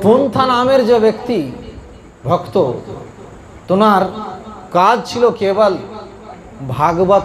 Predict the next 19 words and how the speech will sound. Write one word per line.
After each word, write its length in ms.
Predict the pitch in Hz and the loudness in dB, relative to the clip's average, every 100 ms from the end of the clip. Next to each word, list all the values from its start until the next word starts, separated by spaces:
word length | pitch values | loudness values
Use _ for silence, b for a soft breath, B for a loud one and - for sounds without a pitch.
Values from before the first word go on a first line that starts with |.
| - | 0
কথা 340 | 175 180 190 - | -4 -4 -6 -6
শ্রবণ 340 | 156 147 160 147 | -6 -6 -6 -8
করানো। 300 | 139 117 104 - - - - - - - - - - | -8 -10 -12 -16 -16 -14 -14 -14 -14 -14 -14 -12 -4
যেখানে 520 | 139 220 226 285 311 254 | 2 2 4 4 4 4
যেখানে 300 | 262 285 285 | 4 4 4
উনি 200 | 277 214 | 4 4
যেতেন, 540 | 226 226 262 285 247 - - - - - - - - - - - - 135 | 2 2 0 -2 -6 -12 -18 -20 -20 -20 -20 -20 -20 -20 -20 -20 -16 -6
ভাগবতকে 840 | 143 185 208 233 254 208 - 247 185 | 0 2 4 4 4 2 0 2 2
ঝুলিতে 500 | 165 196 220 208 190 | 0 0 0 0 -2
ভরে 340 | 151 175 202 | 0 0 0
নিয়ে 340 | 214 226 190 - - - - - - - - - | 0 -2 -4 -8 -14 -16 -18 -20 -20 -20 -20 -10
ভাগবত 500 | 127 139 160 170 165 160 - | -2 0 2 2 0 0 -4
কথা 320 | 139 170 190 | -4 -2 -4
শ্রবণ 340 | - 156 143 127 | -4 -6 -6 -8
করাতেন। 380 | 127 113 113 107 - - - - - - - - - - - | -8 -8 -10 -12 -16 -20 -20 -20 -20 -20 -20 -20 -20 -12 -2
আর 180 | 254 262 | -2 0
ক্রম 280 | 311 339 349 | 0 2 2
অনুযায়ী 480 | 339 320 277 247 175 127 247 - - - - - | 2 2 2 2 0 -6 -14 -18 -20 -20 -20 -4
অধ্যায়, 500 | 202 208 175 254 262 | 0 0 0 0 0